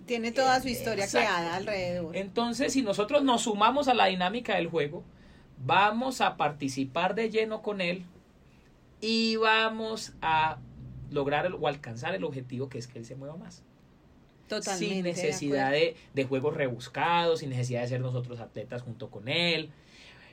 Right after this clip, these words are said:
Speaker 2: Papás que, mamás, papás que me dicen, "No, es que yo toda la vida practiqué este deporte, pero a mi hijo le gusta completamente el contrario, no, no, no, no damos". Bueno, ¿por qué no haces tú el de él y luego él el tuyo?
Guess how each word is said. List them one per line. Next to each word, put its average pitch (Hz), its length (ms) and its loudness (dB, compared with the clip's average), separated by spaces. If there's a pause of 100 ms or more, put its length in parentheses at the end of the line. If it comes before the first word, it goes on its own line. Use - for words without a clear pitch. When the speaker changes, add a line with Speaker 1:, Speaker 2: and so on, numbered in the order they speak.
(140)
Speaker 2:
Papás 180 460 4
que, 226 280 4 (840)
mamás, 151 600 2
papás 143 460 -2
que 185 220 -2
me 170 100 -2
dicen, 147 220 -2
"No, 254 160 2
es 226 100 -4
que 233 180 0
yo 226 340 2
toda 226 200 0
la 185 140 4
vida 170 240 0
practiqué 160 360 -2
este 151 200 0
deporte, 165 420 2
pero 165 160 -2
a 143 40 2
mi 139 120 0
hijo 160 140 0
le 151 80 4
gusta 127 380 -4
completamente 151 640 -2
el - 80 -2
contrario, 160 520 0
no, 147 200 -2
no, 131 200 -4
no, 113 260 -8
no 120 200 -8
damos". 160 460 0 (500)
Bueno, 170 360 0
¿por 120 200 -4
qué 127 160 -2
no 139 100 0
haces 170 240 -2
tú 180 100 0
el 175 100 4
de 180 240 6
él 180 100 0
y 175 60 2
luego 151 240 0
él 165 80 2
el 170 120 0
tuyo? 254 320 -4